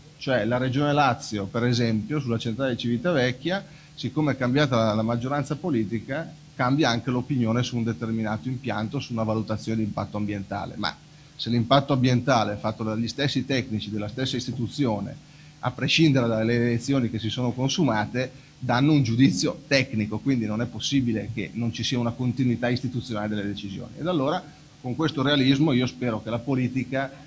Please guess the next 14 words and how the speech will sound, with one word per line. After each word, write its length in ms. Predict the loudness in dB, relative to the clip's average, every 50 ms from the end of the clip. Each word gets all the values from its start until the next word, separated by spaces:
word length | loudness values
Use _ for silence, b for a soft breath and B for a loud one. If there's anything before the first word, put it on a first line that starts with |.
| B B -20 -18 -14 -4
possa 600 | 0 0 0 0 0 0 0 0 -2 -2 -6 -10 -20 -20 -20 -20 -20 -20 -6
essere 440 | -2 -2 0 0 0 -2 -2 -2 0
capace 520 | 0 0 2 4 4 4 4 2 0 0
di 60 | 0
accompagnare 600 | 0 0 0 -2 -2 0 0 0 0 2 2 2
lo 100 | 0 0
sviluppo 360 | 0 2 2 2 2 2 0
delle 160 | 0 2 2 0
imprese, 320 | -2 -2 -2 -2 0 0
ma 80 | -2 -2
soprattutto 540 | -4 -6 -6 -6 -6 -4 -4 -6 -2 0
di 80 | 0 0
dare 220 | 0 0 -2 -2
sicurezza 800 | -4 -6 -6 -6 -4 0 0 0 0 -2 -4 -4 -4 -4 -4